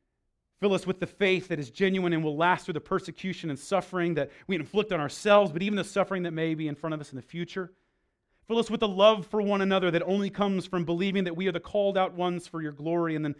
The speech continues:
fill us with a vision of your kingdom that will last through all suffering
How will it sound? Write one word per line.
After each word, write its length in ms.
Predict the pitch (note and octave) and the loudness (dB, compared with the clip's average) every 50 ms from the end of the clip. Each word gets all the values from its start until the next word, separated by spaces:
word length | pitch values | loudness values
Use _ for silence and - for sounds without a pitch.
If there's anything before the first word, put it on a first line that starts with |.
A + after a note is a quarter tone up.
| - - - _ _ _ _ | -12 -20 -20 _ _ _ _
fill 200 | - F#3+ F3+ E3+ | -6 -4 -2 -2
us 160 | E3 D#3 - - | -4 -4 -6 -8
with 100 | D#3 D3 | -8 -6
a 60 | C#3+ B2+ | -6 -8
vision 400 | A#2 A2+ D3+ E3 D#3+ F3 F3 D#3 | -6 -6 -6 -4 -4 -4 -4 -6
of 120 | C3+ B2 | -6 -8
your 120 | C3+ C3+ | -10 -12
kingdom 640 | C3 - - D#3+ C#3 C#3 C#3+ C3 B2 A2+ A2 A2 G#2+ - _ _ _ _ _ _ _ _ _ _ | -14 -12 -10 -8 -6 -6 -6 -6 -8 -10 -12 -14 -16 -18 _ _ _ _ _ _ _ _ _ _
that 120 | - C3 | -14 -12
will 100 | B2+ C3 | -12 -10
last 400 | A#2+ C3 C3+ C3 B2+ - - - | -8 -8 -8 -8 -8 -12 -18 -16
through 180 | - C3 B2+ B2 | -12 -10 -8 -8
all 220 | B2 B2+ B2+ C3 B2+ | -6 -6 -6 -6 -6
suffering 680 | - - - C3 A#2+ - - C3 B2 A#2+ A#2 A#2 A#2 | -8 -10 -12 -12 -12 -12 -12 -12 -10 -10 -10 -10 -12